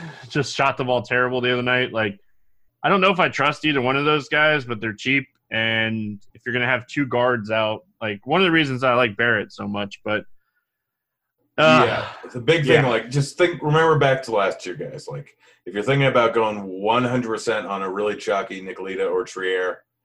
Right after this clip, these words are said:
Speaker 2: just remember what happened last year every
Speaker 1: <laughs>
Speaker 2: single time we tried this. Granted, they're not really trying to tank.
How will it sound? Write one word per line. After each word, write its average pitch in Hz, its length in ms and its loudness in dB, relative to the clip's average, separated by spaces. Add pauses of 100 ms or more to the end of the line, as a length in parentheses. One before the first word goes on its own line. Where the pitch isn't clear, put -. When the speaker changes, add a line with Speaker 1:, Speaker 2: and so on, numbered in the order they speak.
(360)
Speaker 2:
just 151 160 -2
remember 160 280 2
what 139 180 6
happened 113 280 0
last 90 320 -6
year 85 220 -12
every 98 420 -4
Speaker 1:
<laughs> - 0 -
Speaker 2:
single 98 340 -8
time 98 220 -4
we 87 80 -10
tried 90 240 -8
this. 85 140 -18
Granted, 139 260 0
they're 117 100 -2
not 113 220 -4
really 110 160 -4
trying 104 320 -6
to - 80 -20 (240)
tank. 117 240 -8